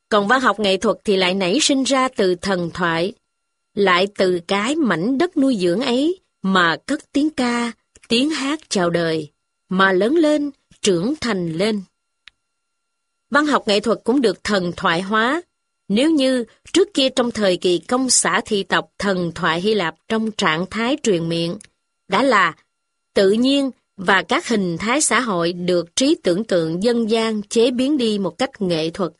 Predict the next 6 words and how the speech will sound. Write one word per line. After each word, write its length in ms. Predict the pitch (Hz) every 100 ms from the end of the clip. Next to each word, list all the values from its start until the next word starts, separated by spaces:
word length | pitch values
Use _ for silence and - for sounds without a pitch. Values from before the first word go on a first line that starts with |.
| _ _ _
không 360 | - 262 247 226
tự 220 | 170 156
giác. 440 | 165 202 220 294 _ _ _ _ _ _ _ _ _ _ _ _ _ _ _ _ _
Thì 180 | - 220
giờ 200 | 196 190
đây, 280 | 214 277